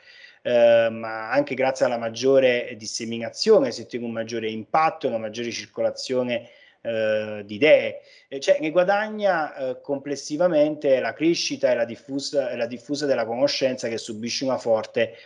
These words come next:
accelerazione. Eh, la libera circolazione di risultati della ricerca e dei dataset contribuisce anche a ridurre il cultural divide.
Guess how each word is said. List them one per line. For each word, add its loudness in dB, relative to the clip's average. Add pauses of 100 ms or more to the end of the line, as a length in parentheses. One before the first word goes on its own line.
(120)
accelerazione. -2 (720)
Eh, 8
la 6
libera 6
circolazione 0
di -8
risultati -4
della -2
ricerca -2
e -6
dei -4
dataset 0
contribuisce -2
anche 0
a 6
ridurre -2 (260)
il -10
cultural 0
divide. -8